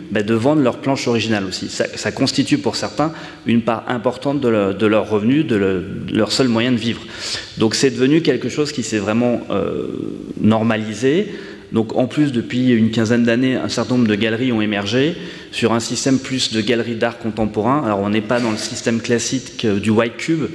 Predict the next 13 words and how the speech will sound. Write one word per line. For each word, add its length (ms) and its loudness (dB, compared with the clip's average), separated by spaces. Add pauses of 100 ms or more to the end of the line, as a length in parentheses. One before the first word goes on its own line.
(380)
avec 300 0
des, 160 0
des 120 0
galeries 340 0
très 200 -2
pures, 480 4 (400)
euh, 160 -2
avec 180 0
très 180 -2
peu 180 0
d'œuvres 240 2
au 60 2
mur, 360 2